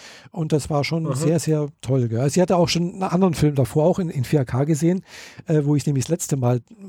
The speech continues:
Speaker 1: bei meiner Nichte war, hab ich dann eben, äh, Simba, König der Löwen gesehen, also und zwar dieser Animationsfilm in drei D, also diese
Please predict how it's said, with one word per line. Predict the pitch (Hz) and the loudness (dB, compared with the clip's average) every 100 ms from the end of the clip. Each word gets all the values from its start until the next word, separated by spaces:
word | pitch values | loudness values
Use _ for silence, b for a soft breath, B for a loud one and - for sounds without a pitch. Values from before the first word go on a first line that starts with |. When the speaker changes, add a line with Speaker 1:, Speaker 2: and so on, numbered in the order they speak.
| 135 | -6
Speaker 1:
bei | 151 | -4
meiner | 139 139 | -2 -2
Nichte | 139 160 170 | 0 -2 0
war, | 156 156 160 B B B B | 0 0 -2 B B B B
hab | 143 | -2
ich | 165 | 0
dann | - 151 | 0 -2
eben, | 156 147 147 139 208 - | 0 0 0 -6 -10 -12
äh, | 151 147 147 135 - b b b b _ | -4 0 0 0 -4 b b b b _
Simba, | - - 185 170 117 | -8 -2 0 0 -2
König | - 160 180 - | 0 0 0 0
der | 143 | 0
Löwen | 139 202 185 | 2 2 0
gesehen, | 131 110 131 165 226 | -4 -2 0 -2 -2
also | 139 135 160 | -4 -2 -2
und | 147 | -4
zwar | - 147 147 _ _ _ | -4 -2 -2 _ _ _
dieser | 175 160 180 | 0 0 0
Animationsfilm | 185 170 151 - 180 214 - 156 156 | 0 0 0 0 -2 -2 0 0 -2
in | - 156 | -8 -6
drei | - 139 | 0 0
D, | 131 160 127 90 - | 2 2 2 -4 -8
also | 139 143 110 - - | -2 0 -2 -4 -6
diese | 131 143 127 | -2 0 -2